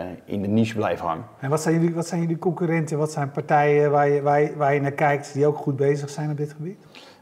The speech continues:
Speaker 1: Nou, we hebben, ehm, internationale Salesforce is, eh, eh, is een, een, een partij die officieel bij ons in dezelfde markt zit,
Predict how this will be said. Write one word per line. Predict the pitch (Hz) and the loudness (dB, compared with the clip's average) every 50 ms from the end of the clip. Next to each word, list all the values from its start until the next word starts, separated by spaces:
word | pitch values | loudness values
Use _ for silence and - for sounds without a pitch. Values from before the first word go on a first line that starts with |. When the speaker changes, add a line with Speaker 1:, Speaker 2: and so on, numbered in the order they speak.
| _ - | _ -2
Speaker 1:
Nou, | - 120 123 120 104 | 2 4 6 6 8
we | 107 | 8
hebben, | 110 104 104 110 107 107 107 107 - - | 6 8 8 6 6 6 6 4 4 4
ehm, | 107 107 107 110 107 | 2 2 2 2 2
internationale | - 123 110 117 107 113 110 - - 120 117 120 131 135 117 | 2 0 2 2 2 2 2 2 2 2 4 6 6 6 4
Salesforce | - - 123 127 143 131 - - 110 110 107 - - | 4 6 6 6 6 4 4 2 4 4 4 2 0
is, | 98 - - | -2 -2 0
eh, | 87 98 98 90 95 - - - | 2 2 4 4 2 0 0 -2
eh, | 95 90 87 82 78 - - | -2 0 0 -2 -2 -4 -4
is | - 92 90 | -6 -6 -2
een, | 98 98 95 90 - - | -2 -2 -2 -4 -6 -6
een, | - 90 87 - - | -8 -8 -8 -8 -8
een | - - - | -10 -8 -4
partij | 110 101 - 110 98 95 101 | -4 -2 0 2 2 2 2
die | 98 95 85 | 2 0 0
officieel | 98 - - - 120 117 110 | -2 -4 0 4 4 4 6
bij | 101 107 | 6 4
ons | 107 110 104 107 | 4 2 2 0
in | 104 101 | -2 -2
dezelfde | 92 90 107 92 95 95 98 | 0 0 0 0 2 0 0
markt | 98 104 123 139 131 - | 0 2 2 0 0 0
zit, | 160 165 165 - | -2 -2 -2 -4